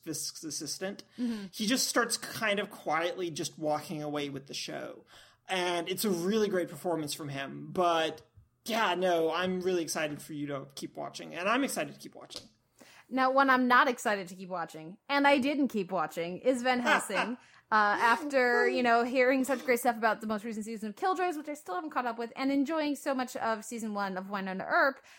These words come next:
Speaker 2: I was like, "Okay, let's give Van Helsing a shot." This is, of course, the new show about Vanessa Helsing that's on the Sci-Fi Channel. Uh, I watched Help Me. You watched Help Me and Seen You.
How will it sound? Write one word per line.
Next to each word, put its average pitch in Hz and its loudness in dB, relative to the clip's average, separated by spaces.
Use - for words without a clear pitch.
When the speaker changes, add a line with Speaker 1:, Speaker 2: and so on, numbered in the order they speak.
Speaker 2:
I - -2
was 240 -2
like, 240 4
"Okay, 247 2
let's 262 0
give 330 -4
Van 254 0
Helsing 254 -2
a - -4
shot." 185 -2
This 226 -6
is, 220 -10
of - -20
course, 226 -2
the 226 -2
new 226 0
show 208 0
about 202 -2
Vanessa 220 2
Helsing 180 -4
that's 202 -4
on 214 -2
the 202 -6
Sci-Fi 240 2
Channel. 175 -4
Uh, 190 0
I 254 6
watched 311 4
Help 254 4
Me. 185 -6
You 262 -2
watched 311 2
Help 269 0
Me 247 -4
and 302 0
Seen 254 0
You. 180 0